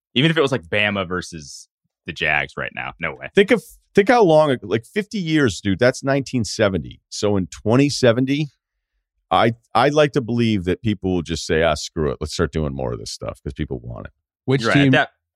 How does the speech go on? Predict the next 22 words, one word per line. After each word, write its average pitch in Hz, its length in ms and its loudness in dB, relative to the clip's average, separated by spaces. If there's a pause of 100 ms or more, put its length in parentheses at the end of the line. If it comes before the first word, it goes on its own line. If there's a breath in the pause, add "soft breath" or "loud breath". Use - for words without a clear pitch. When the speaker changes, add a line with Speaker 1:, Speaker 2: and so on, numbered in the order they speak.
(120)
Speaker 3:
which 131 180 4
team 156 180 4
do 147 40 6
you 139 60 2
think 135 140 2
will 123 80 2
be 113 120 2
hurting 107 300 0
enough 92 360 -2
it, 76 280 -8
by 98 140 -2
twenty 95 300 -4
seventy 90 420 -4
to 78 80 -6
do 87 200 -2
it? 73 120 -4
And 87 160 -2
would 92 140 2
it 98 80 0
be 98 120 0
the 87 100 0
Jags? 76 500 -2